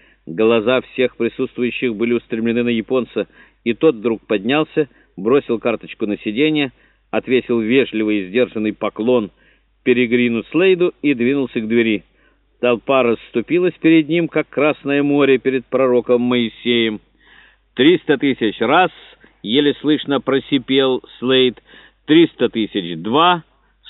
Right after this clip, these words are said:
стук молотка, и зал словно взорвался. Так всегда бывает после почти невыносимого напряжения. Каждому хотелось поделиться своими чувствами и впечатлениями с соседом. Слейд оттер пот со лба, объявил,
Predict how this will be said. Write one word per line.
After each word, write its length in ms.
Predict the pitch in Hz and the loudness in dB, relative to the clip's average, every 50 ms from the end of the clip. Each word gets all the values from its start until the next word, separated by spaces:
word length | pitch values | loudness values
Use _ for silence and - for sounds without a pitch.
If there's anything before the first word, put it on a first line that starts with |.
| - - | -20 -12
стук 300 | - - 139 131 - - | -4 -2 -2 -2 -2 -2
молотка, 640 | 117 113 107 110 107 90 - - 156 160 165 165 160 | -4 -2 0 -2 -2 -4 -4 -2 0 2 2 2 0
и 160 | - 123 113 | -2 -4 -4
зал 300 | 101 98 131 139 135 117 | -2 -2 -2 -4 -4 -4
словно 420 | - - 110 127 131 127 127 127 | -6 -4 -2 -2 -2 0 -2 -2
взорвался. 800 | 113 98 - 117 117 110 104 110 127 139 120 110 - - 101 80 - _ _ - _ _ _ | -4 -2 -4 -2 -2 -2 0 0 0 0 0 -2 -6 -10 -12 -12 -12 _ _ -20 _ _ _
Так 200 | - 127 127 - | -6 -6 -6 -4
всегда 320 | - 127 117 110 131 131 123 | -6 -6 -4 -2 -2 0 2
бывает 360 | 123 120 120 120 110 107 - | 2 2 2 2 0 -2 -4
после 240 | 113 110 - 107 98 | -6 -8 -8 -6 -6
почти 360 | 120 113 - - - 123 117 | -6 -6 -6 -6 -6 -4 -2
невыносимого 680 | 120 123 120 123 120 120 110 - - 135 123 120 117 | -2 -2 -2 -2 -2 -2 -4 -6 -6 -6 -4 -2 -2
напряжения. 680 | 113 113 101 90 113 120 113 101 120 120 110 104 98 92 - _ - - _ _ _ _ | -2 -4 -4 -4 -4 -4 -2 -2 -2 -2 -2 -2 -6 -6 -8 _ -20 -20 _ _ _ _
Каждому 500 | - 127 139 143 127 107 104 123 120 110 | -2 0 2 2 2 0 0 -2 -2 -2
хотелось 400 | - 117 104 127 123 117 107 - | -2 -4 -2 0 -2 -2 -2 -2
поделиться 640 | _ 117 110 107 117 120 127 117 - - 117 107 - - - - _ _ _ _ | _ -4 -2 -2 -2 -2 -2 -4 -6 -6 -6 -6 -6 -8 -16 -20 _ _ _ _
своими 320 | 123 127 123 120 120 113 | 0 2 2 2 2 0
чувствами 480 | - - 156 165 156 - - 151 147 147 | -2 -2 -2 -2 -2 0 -2 0 0 0
и 40 | 131 | -2
впечатлениями 760 | - - 120 - - - 117 135 147 139 135 139 135 135 127 - - _ _ _ _ - | -4 -8 -12 -14 -10 -6 -2 -2 -2 0 0 0 0 -2 -4 -4 -8 _ _ _ _ -8
с 40 | - | -2
соседом. 580 | 123 120 113 - - 135 127 113 117 107 92 - - - _ _ _ - - | -2 -2 -2 -2 0 0 2 2 0 -2 -2 -8 -14 -20 _ _ _ -12 -4
Слейд 320 | 127 139 139 135 - - _ _ _ _ | 0 0 0 0 0 -6 _ _ _ _
оттер 440 | - 113 113 - - - 135 123 104 | -2 -2 -2 -2 -4 0 0 0 0
пот 300 | - _ - 135 127 - - - - | -2 _ -2 -2 -2 -2 -4 -6 -4
со 80 | 120 | -2
лба, 320 | 117 113 107 117 139 143 139 | -2 0 0 0 0 0 0
объявил, 440 | 117 110 113 117 123 131 123 113 | 0 0 -2 0 0 0 0 -2